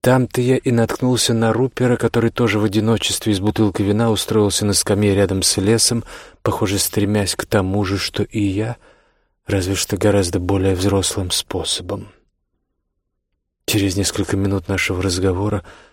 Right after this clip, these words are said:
он заметил, что я кажусь нервным, и спросил, что не так. Тогда-то я и признался, что люблю его много лет. Он выслушал, улыбнулся и глотнул вина.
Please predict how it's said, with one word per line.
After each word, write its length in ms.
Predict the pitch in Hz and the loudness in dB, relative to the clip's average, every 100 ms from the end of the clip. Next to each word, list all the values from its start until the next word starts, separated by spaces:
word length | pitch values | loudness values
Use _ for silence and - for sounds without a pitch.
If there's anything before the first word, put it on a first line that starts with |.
| _ _ _ - | _ _ _ -4
он 120 | 98 | 0
заметил, 460 | 92 101 104 101 98 | 2 2 2 0 -2
что 200 | - 101 | -2 -2
я 140 | 98 | -2
кажусь 500 | - 95 92 87 - | 0 -2 -2 -4 -4
нервным, 640 | 95 98 104 98 107 107 - _ _ _ _ | -2 -2 -2 -2 -6 -10 -16 _ _ _ _
и 60 | - | -4
спросил, 640 | - - 110 107 - 113 | -4 0 0 0 0 -2
что 320 | 104 - - 117 | -4 -6 -4 -4
не 200 | 110 113 | -4 -8
так. 580 | - 92 78 - - - _ _ _ _ _ _ _ _ _ _ _ - | -6 -6 -6 -8 -12 -16 _ _ _ _ _ _ _ _ _ _ _ -4
Тогда-то 500 | 107 107 131 - 120 | -2 0 0 0 2
я 200 | 113 113 | 2 0
и 120 | 107 | -2
признался, 720 | - 117 104 113 120 113 107 | 0 2 2 0 -2 -2 -2
что 320 | - - 120 | -4 0 2
люблю 480 | 110 110 104 101 95 | 4 2 2 2 2
его 460 | 95 98 95 110 | 2 2 4 2
много 480 | 123 107 101 101 107 | 2 2 2 2 2
лет. 500 | 104 87 90 - - - _ _ _ _ _ _ | 0 0 -4 -8 -14 -18 _ _ _ _ _ _
Он 180 | - 104 | 0 2
выслушал, 540 | 101 117 - 101 - 104 | 4 2 2 -2 0 2
улыбнулся 600 | 101 104 104 113 113 107 | 4 4 4 4 4 2
и 40 | |
глотнул 380 | 95 104 110 101 | 4 4 4 4
вина. 400 | 98 95 101 98 | 4 2 -2 -6